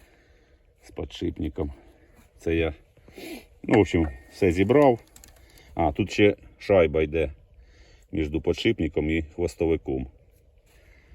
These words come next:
Е, чого не затягував, тому що ще ж буде регулювання. Отут будуть регулювачні пластини між корпусом і цим флянцем. Отакі ось.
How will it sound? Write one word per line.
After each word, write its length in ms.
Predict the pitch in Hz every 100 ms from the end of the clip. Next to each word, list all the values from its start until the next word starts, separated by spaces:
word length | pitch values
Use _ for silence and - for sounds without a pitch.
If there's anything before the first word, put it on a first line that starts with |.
| - - _ - _ _ _ _ _ - -
Е, 240 | 78 78 65 - - - _ _ _ _ _
чого 200 | - 90
не 120 | 90
затягував, 760 | 90 98 156 139 95 82 76 82
тому 200 | 90 90
що 200 | - 80
ще 280 | - 98 87
ж 160 | - - _ _ - _
буде 280 | - 87 85
регулювання. 640 | 87 82 87 92 82 71 -
Отут 400 | - 69 69 71
будуть 260 | 73 69 80
регулювачні 720 | 78 76 82 104 90 - 78
пластини 600 | 85 82 - - - 76 - - - - - - - - -
між 180 | 76 73 73 -
корпусом 540 | 110 90 73 - 71 - -
і 60 |
цим 240 | - 80 76
флянцем. 520 | 78 76 71 - 80 - _ - _ _ - _ - - - - 127 - -
Отакі 520 | 104 92 95 - 85
ось. 200 | 78 -